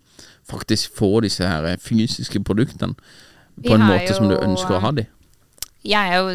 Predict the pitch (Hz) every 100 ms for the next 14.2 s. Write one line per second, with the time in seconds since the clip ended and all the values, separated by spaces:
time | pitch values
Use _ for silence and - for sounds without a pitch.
0 | 175 - - 131 - 151 147 147 147 139
1 | 139 - 156 151 - - 160 151 151 143
2 | 151 156 143 139 156 156 143 147 147 151
3 | 147 175 294 - 226 190 185 190 175 143
4 | 131 - 180 165 156 151 156 156 147 143
5 | 143 147 - 151 147 143 143 151 - -
6 | 170 160 151 - 139 - 151 135 - 185
7 | 185 _ - 107 160 160 147 160 170 165
8 | 151 151 147 143 139 151 147 151 147 151
9 | 170 - - 170 151 156 160 156 - 147
10 | 147 151 165 - - 147 143 143 147 180
11 | 156 139 131 - 147 147 143 139 139 -
12 | - - - - - 139 - 147 156 147
13 | 143 143 139 143 147 151 135 - - -
14 | 214 220